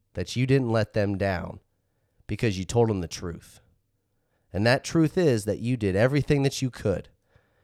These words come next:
There wasn't one more thing that you could have done. Can you live in that moment as best you can,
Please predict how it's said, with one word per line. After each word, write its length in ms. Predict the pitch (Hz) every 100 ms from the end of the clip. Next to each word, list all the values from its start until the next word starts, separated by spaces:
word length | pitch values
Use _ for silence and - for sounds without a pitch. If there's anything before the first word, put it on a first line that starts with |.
| _ -
There 120 | 120
wasn't 260 | 117 95 -
one 280 | 107 156
more 240 | 180 175 165
thing 320 | - 175 139
that 100 | 104
you 140 | 113
could 180 | 117 127
have 160 | 117 101
done. 360 | 101 85 - - _ _ _ _ _ _ _ _ _ _
Can 160 | - 113
you 140 | 147
live 320 | 135 147 135 98
in 100 | 101
that 160 | 110
moment 400 | 107 104 87 - - _ _ _ _ _ _ _ _ _ 98
as 140 | 82
best 340 | 90 117 -
you 60 | 139
can, 440 | - 117 92 85